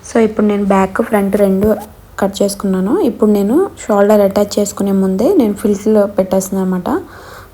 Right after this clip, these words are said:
So, ఫిల్స్లు అనేవి బ్యాక్ సైడ్కి, so, సేమ్ as it is-గా మనకి బ్లౌజెస్కి ఎలా అయితే ఫిల్స్ పెట్టుకుంటామో అదే. So, కొంతమంది ఉక్సులు పట్టి అనేది లెఫ్ట్ సైడ్ పెడతారు, కొంతమంది రైట్ సైడ్ పెడతారు.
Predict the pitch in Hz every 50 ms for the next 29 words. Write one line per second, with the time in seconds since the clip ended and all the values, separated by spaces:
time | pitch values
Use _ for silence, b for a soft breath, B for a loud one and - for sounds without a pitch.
0 | - - 240 233 220 - 226 214 220 214 214 - 233 226 214 214 220 240 240 220
1 | 208 202 196 - - 202 196 190 190 - - 269 330 320 B B B B B B
2 | - - 269 254 262 262 - - - - - - - - - 233 226 220 214 214
3 | 214 - - 208 202 208 208 - 214 214 202 208 208 208 208 202 202 196 196 190
4 | 196 190 190 185 196 208 202 - - 202 196 190 190 190 190 185 208 220 214 -
5 | 190 185 - - - - 190 190 - - - 190 190 190 202 233 220 196 175 185
6 | 196 269 349 349 - - 233 220 - 208 208 190 202 202 202 202 196 202 196 196
7 | 190 190 B B B B B B B B B - 214 214 - - 214 214 - 208
8 | 196 196 - 196 196 196 190 190 190 196 196 202 196 185 180 180 - - 202 190
9 | 190 196 190 185 185 190 196 - - 220 202 196 196 190 190 185 185 185 185 -
10 | - 190 185 185 - 180 175 - 196 190 294